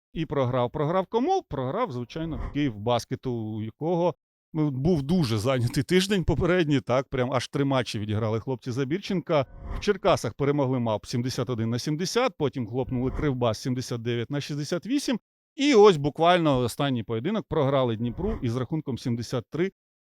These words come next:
на сімдесят шість. І однозначно Київбаскет лишається абсолютно найкращою командою Суперліги, е, із команд, які не називаються Дніпро. Знову дуже тренерська команда, знову дві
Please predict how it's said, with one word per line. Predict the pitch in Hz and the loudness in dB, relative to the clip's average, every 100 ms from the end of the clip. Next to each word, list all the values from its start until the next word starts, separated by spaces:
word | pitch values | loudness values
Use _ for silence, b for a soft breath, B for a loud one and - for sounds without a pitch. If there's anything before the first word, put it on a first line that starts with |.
| _ | _
на | 120 135 151 | -4 -2 -4
сімдесят | - 127 113 - 127 - | -4 -4 -2 -2 -2 -2
шість. | - 127 120 - - | -6 -4 -4 -4 -2
І | 254 262 180 - _ _ - | 0 -2 -4 -14 _ _ -4
однозначно | 190 175 180 190 226 - 180 | -2 0 0 0 0 -2 -6
Київбаскет | 160 147 156 175 147 147 | -4 0 0 0 -4 -10
лишається | 131 135 135 - 127 113 - _ | -4 0 0 0 -2 -2 -4 _
абсолютно | - 143 - 143 123 113 | -2 -2 -2 -2 -2 -4
найкращою | 120 123 117 - 113 | -4 -4 -4 -6 -4
командою | 120 120 107 110 | -2 0 -2 -4
Суперліги, | - 139 120 107 110 104 - _ _ _ | -2 -2 -2 -2 -4 -6 -10 _ _ _
е, | 113 117 117 120 107 _ - | 2 4 2 0 -8 _ -4
із | 123 - | -4 -2
команд, | 131 123 117 123 | -2 -2 -2 -4
які | 113 120 | -6 -2
не | 107 120 | 0 0
називаються | 107 113 123 120 - 123 | 0 -2 -2 -2 -4 -6
Дніпро. | 139 120 156 165 190 247 226 165 139 | -4 -2 -2 0 2 4 4 2 -2
Знову | 104 143 156 117 107 | -2 0 2 2 -2
дуже | 101 135 113 | -4 -4 -2
тренерська | - 123 120 110 131 | -2 0 -2 -4 -6
команда, | 147 190 208 165 135 | -4 -2 -2 2 2
знову | 113 143 113 | 2 -2 -2
дві | 104 123 | -2 -4